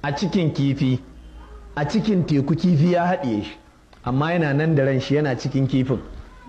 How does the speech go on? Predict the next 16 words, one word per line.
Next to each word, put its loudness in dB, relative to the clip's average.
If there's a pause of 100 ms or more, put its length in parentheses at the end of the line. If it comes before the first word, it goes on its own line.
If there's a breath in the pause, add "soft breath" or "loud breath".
(540)
amma 0
bai 4
ruɗe 2
ba, -2
sai 0
ya 0
natsu. -4 (140)
Mumini 2
haka -2
ake 0
so, 0
sai 0
ya 2
koma 2
ga 0
Allah. 0